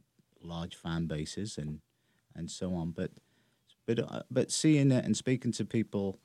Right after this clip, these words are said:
they do really realize that they own this club effectively, and it is different, and it is a different club,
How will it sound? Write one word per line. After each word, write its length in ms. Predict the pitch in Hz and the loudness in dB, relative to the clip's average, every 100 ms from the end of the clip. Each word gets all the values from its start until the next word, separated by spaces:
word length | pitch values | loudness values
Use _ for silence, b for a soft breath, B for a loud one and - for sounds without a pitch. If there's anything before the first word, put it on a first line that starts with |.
| _ _ _ _ _ | _ _ _ _ _
they 300 | - - 113 | -16 2 2
do 260 | 107 127 120 | 8 8 8
really 640 | 110 117 113 104 104 95 - _ _ _ _ _ _ | 6 6 6 6 4 2 -6 _ _ _ _ _ _
realize 400 | 110 113 104 98 | 0 2 4 2
that 140 | 92 | 0
they 200 | 95 110 | 4 6
own 200 | 104 110 | 6 6
this 140 | 110 104 | 6 4
club 360 | - 113 113 | 2 2 2
effectively, 680 | 110 - 104 - 101 110 113 | 0 0 0 0 -2 0 2
and 100 | 110 | 2
it 100 | 98 | 4
is 200 | 110 110 | 4 2
different, 420 | - 104 - 117 - | 2 0 2 -4 -4
and 120 | - 101 | 0 2
it 100 | 101 | 4
is 140 | 104 | 2
a 80 | 107 | 2
different 340 | 98 - 95 | 0 -2 -6
club, 300 | - 92 107 | -4 -4 -4